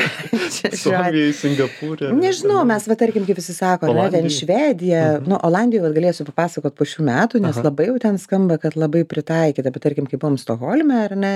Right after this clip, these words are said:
Speaker 2: ir kur irgi labai jau atseit mes čia imam labai didelį dėmesį, tas
Speaker 1: Mhm.
Speaker 2: pritaikymas labai didelis yra. Buvo krūva vietų, kur nešiojom ratukininkus rankomis ir, ir tas pritaikymas
Speaker 1: Visko
Speaker 2: žiūrėjau.
Speaker 1: yra visur, turbūt,
Speaker 2: Tik tai, ko
Speaker 1: ne?
Speaker 2: gero, e,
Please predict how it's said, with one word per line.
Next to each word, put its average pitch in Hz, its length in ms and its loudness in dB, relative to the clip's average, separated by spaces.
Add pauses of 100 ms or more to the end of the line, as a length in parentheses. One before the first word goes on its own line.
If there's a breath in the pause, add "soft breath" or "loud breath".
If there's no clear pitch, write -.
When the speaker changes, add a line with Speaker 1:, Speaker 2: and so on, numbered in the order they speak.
Speaker 2:
ir 165 180 -2 (480 loud breath)
kur 170 140 0
irgi 180 260 0
labai 147 400 2
jau 123 140 0
atseit 123 320 -4
mes 123 140 -4
čia 135 160 -6
imam 123 180 0
labai 123 200 -4
didelį 123 280 -2
dėmesį, 175 640 -2
tas 127 160 -8
Speaker 1:
Mhm. 110 80 -10
Speaker 2:
pritaikymas 147 720 -2
labai 143 260 0
didelis 214 520 0 (100)
yra. 185 260 2 (480 loud breath)
Buvo 143 340 -2
krūva 135 460 0
vietų, 165 560 0
kur 190 180 0
nešiojom 165 640 2
ratukininkus 185 760 0
rankomis 214 580 0 (140)
ir, 196 180 -4 (160)
ir 160 240 0 (600 loud breath)
tas - 220 -8
pritaikymas 208 640 0
Speaker 1:
Visko 175 140 0
Speaker 2:
žiūrėjau. 247 240 4
Speaker 1:
yra 165 140 2
visur, 143 440 -4
turbūt, 107 300 -6
Speaker 2:
Tik 120 100 2
tai, 277 120 4
ko 240 120 0
Speaker 1:
ne? 254 60 0
Speaker 2:
gero, 285 320 2 (400)
e, 196 420 2